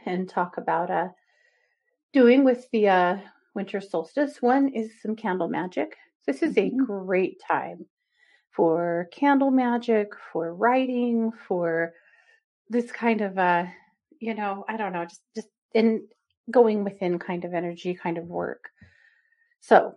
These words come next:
Speaker 1: if you wanted to do winter solstice candle magic, you would get a blue chime candle and a silver chime candle. Chime candles are small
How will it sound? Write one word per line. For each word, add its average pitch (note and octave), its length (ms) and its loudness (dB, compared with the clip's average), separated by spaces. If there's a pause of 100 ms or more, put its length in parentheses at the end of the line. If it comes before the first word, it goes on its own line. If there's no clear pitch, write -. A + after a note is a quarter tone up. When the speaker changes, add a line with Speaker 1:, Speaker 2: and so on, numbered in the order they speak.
(360)
Speaker 1:
if B3+ 280 4
you D#4 120 6
wanted B3 280 2
to C4 140 -2
do F#3 420 0 (260)
winter F#3 280 -6
solstice F3+ 420 -8
candle F3 340 -4
magic, - 460 -10 (1120)
you F#3 120 0
would F3+ 160 0
get F#3 240 0
a F#3+ 60 -2
blue G#3+ 360 2
chime G3+ 400 -2
candle G3+ 540 -2 (220)
and G3+ 140 -4
a A3+ 60 -2
silver G3+ 440 0
chime F3+ 380 -4
candle. F#3 640 0 (260)
Chime D4+ 280 4
candles C4 540 0
are G3+ 200 0
small A3+ 800 2